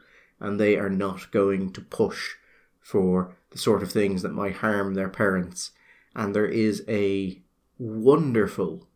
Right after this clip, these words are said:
wonderful naivety to it. It's in their interest to believe it, and so they do. But they seem to legitimately believe that Sinn Féin will do nothing really different, and it'll basically just be if Labour were in power.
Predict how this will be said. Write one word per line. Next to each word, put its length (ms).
wonderful 840
naivety 600
to 280
it. 160
It's 140
in 120
their 160
interest 380
to 80
believe 320
it, 100
and 100
so 120
they 140
do. 360
But 140
they 100
seem 220
to 120
legitimately 680
believe 560
that 320
Sinn 260
Féin 280
will 120
do 180
nothing 400
really 260
different, 500
and 100
it'll 200
basically 520
just 260
be 200
if 140
Labour 320
were 200
in 120
power. 380